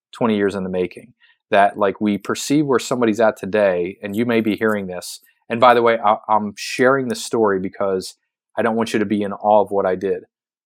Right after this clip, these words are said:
I'm sharing this story because I wanna give you the pillars of how I did what I did, so you can go out and do the same thing. That's the goal here. Um, but anyhow,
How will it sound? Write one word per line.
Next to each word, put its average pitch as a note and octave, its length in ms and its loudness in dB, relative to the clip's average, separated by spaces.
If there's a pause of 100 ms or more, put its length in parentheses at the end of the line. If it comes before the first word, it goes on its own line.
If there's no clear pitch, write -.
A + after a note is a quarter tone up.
(280)
I'm G2+ 100 -4
sharing A#2 360 2
this A2 120 -4
story A2 240 2
because G2+ 420 -2 (140)
I G#2+ 80 2
wanna A2 260 0
give A2 180 0
you G#2+ 100 -2
the G#2+ 100 -4
pillars G2 560 -2 (460)
of F#2+ 120 -12
how G#2+ 180 4
I F#2+ 80 2
did F#2+ 280 -4 (180)
what F#2+ 140 -2
I F2 60 -4
did, F2+ 260 -8 (140)
so - 180 -4
you A2+ 140 2
can A#2 120 -4
go F#2+ 160 2
out F#2 180 0
and F2 100 -10
do F2+ 120 -4
the F2 80 -6
same F2+ 300 -8
thing. - 300 -18 (360)
That's G#2+ 220 2
the G2 100 -4
goal F2 280 -2
here. - 240 -14 (420)
Um, F#2 440 0 (160)
but C3+ 120 4
anyhow, A2+ 480 0